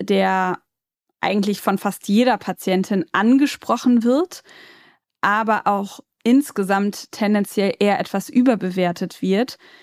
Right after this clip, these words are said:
Denn wir wissen, dass der T-S-H-Wert gar nicht so eine große Rolle spielt, wie man vielleicht früher lange Zeit gedacht hat.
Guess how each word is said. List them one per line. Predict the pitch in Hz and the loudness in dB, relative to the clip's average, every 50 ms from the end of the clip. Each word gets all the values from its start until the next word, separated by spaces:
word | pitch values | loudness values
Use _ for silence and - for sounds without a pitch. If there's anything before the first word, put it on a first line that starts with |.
| _ _ _ _ _ _ _ _ _ - | _ _ _ _ _ _ _ _ _ -12
Denn | 202 - 202 196 196 202 208 208 208 208 208 214 - _ _ _ _ _ _ _ _ _ | -6 -2 0 2 2 4 4 4 2 2 0 0 -4 _ _ _ _ _ _ _ _ _
wir | - 202 185 180 | -2 0 2 2
wissen, | 220 247 - - - 226 233 254 269 277 - - _ - | 2 0 0 2 4 6 6 6 6 4 2 0 _ -6
dass | 196 196 202 185 190 196 - - - - - _ _ _ - - | -2 0 2 0 0 0 -4 -10 -16 -18 -20 _ _ _ -8 -6
der | 185 180 | -6 -4
T-S-H-Wert | - - 208 208 196 - - 196 196 214 202 208 202 196 - - _ - - - - | -2 0 0 0 0 0 -2 -2 0 0 0 0 0 -2 -4 -10 _ -20 -16 -8 -4
gar | 202 - - 226 233 | -2 0 0 2 2
nicht | 233 226 208 - - - _ _ - | 2 2 0 -2 -4 -14 _ _ -12
so | 196 - 208 214 254 | -4 0 4 4 6
eine | 269 262 226 | 6 4 2
große | - - - 175 - - - 185 | 0 -4 -6 -6 -6 -6 -8 -6
Rolle | - 185 180 170 180 | -4 -2 -2 -2 -2
spielt, | - - - - 202 208 214 - - | -4 -6 -4 -2 -2 -2 -2 -4 -2
wie | 196 202 | 0 2
man | 202 196 196 196 | 2 2 2 0
vielleicht | - - 214 196 185 180 - - - | 0 -2 0 0 0 -2 -4 -8 -14
früher | - - - 233 240 240 233 220 214 202 - - | -12 -4 2 4 4 6 6 4 2 0 -2 -2
lange | 190 185 175 170 208 220 208 185 | -2 -2 0 2 2 2 2 2
Zeit | - - 196 180 175 - - | 0 0 -2 -2 -2 -4 -8
gedacht | 185 - - 180 - - - - | -6 -4 -4 -6 -6 -8 -10 -10
hat. | - - - - | -10 -10 -10 -14